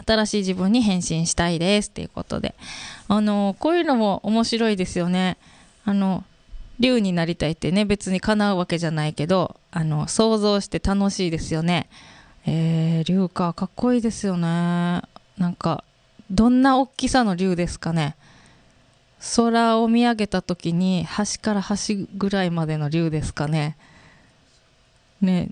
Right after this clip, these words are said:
想像なんで自由じゃないですか。そういう、あの、細かいところまでぜひ聞きたいな。あの、私はそれを読んで思い出したのは、あの、小さい時にお話を読んで、人魚姫のお話を読んで、人魚になりたいなって思ったんですよね。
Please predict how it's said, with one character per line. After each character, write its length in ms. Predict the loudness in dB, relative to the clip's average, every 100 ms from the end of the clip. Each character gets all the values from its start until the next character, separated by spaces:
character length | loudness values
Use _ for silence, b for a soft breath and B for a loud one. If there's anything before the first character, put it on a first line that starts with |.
| -10
想 260 | 2 4 4
像 180 | 4 2
な 120 | 0
ん 80 | 0
で 100 | 0
自 160 | 2
由 220 | 4 4
じ 100 | 4
ゃ 60 | 0
な 120 | -2
い 40 | -4
で 80 |
す 100 | -6
か。 240 | -2 -2 -2 B B B B B B -20 -4
そ 140 | 0
う 40 | 2
い 60 |
う、 40 | 2
あ 60 |
の、 200 | 0 -2 0
細 280 | 2 2
か 160 | 4 2
い 80 | 2
と 120 | 0
こ 140 | 2
ろ 80 | 0
ま 100 | 0
で 200 | 0 -2 -4
ぜ 140 | -2 0
ひ 100 | 0
聞 200 | -4 -10
き 120 | -8
た 140 | -2 0
い 140 | 2
な。 280 | 2 2 0 B B B B B B _ _ _ -2
あ 60 |
の、 180 | 0 0
私 360 | 0 0 0 2
は 160 | 0
そ 140 | 0 0
れ 100 | 2
を 80 |
読 200 | 4 2
ん 60 | 2
で 80 | 0
思 280 | 0 2 2
い 60 |
出 140 | 0 -2
し 80 |
た 140 | -2 -4
の 160 | 0
は、 280 | 4 4 2 -4 _ -8
あ 60 | -2
の、 120 | -2
小 300 | -2 -2 -4
さ 240 | 0 0 0
い 100 | 0
時 340 | -6 -4 -2
に 320 | 2 2 0 -6 b -4
お 80 |
話 640 | 0 2 2 0 0 0 0
を 100 | 2
読 160 | 0
ん 120 | -2 0
で、 180 | 0
人 240 | 2 2 4
魚 140 | 2
姫 240 | 2 0 0
の 140 | -2
お 20 |
話 420 | -2 -2 -2 -2
を 60 | -2
読 160 | -2 -2
ん 80 |
で、 280 | 0 2 2
人 220 | 0 0
魚 140 | 2 0
に 140 | 0
な 120 | -2
り 120 | -2 -4
た 200 | -2 -2
い 60 |
な 160 | 0 -2
っ 40 |
て 120 | -2
思 180 | -4 -4
っ 40 | -6
た 120 | -4
ん 100 | -4
で 120 | -4 -6
す 100 | -2
よ 80 |
ね。 180 | 0 0